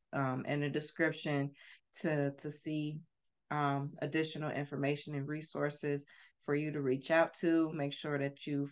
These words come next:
follow us on social media, um, visit the website for additional resources, and subscribe to the podcast and to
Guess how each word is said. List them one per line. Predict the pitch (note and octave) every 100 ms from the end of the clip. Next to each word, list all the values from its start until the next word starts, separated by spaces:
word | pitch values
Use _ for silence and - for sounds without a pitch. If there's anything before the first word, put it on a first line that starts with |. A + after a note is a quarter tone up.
| -
follow | D3 D3+ D#3 D3+ D3 E3 - - - _ -
us | D#3 D3+ -
on | - C#3+ C#3
social | C#3 B2+ C#3+ -
media, | C#3+ D3+ F#3 F#3 F3+ F3 F3+ - _ _ _ _ _ -
um, | D3+ D3 C#3 C#3+ -
visit | D3 C#3+ C#3+ C#3
the | D3
website | C#3 C#3 C#3 D3 C#3+ C#3 -
for | C3+ C3 C3 -
additional | - C3+ C#3 - C3
resources, | C3 C#3 C#3 C3 C#3 C#3 C3+ C3 - _ - _ _ -
and | G3 G#3 G#3 G#3
subscribe | - F3+ F3+ - E3 E3 E3+
to | F3
the | E3 -
podcast | D3 D3 - C#3+ C#3+ C#3+ - _ _ _ _ -
and | D#3 D#3+ -
to | E3 D#3+ D#3 D3+ D#3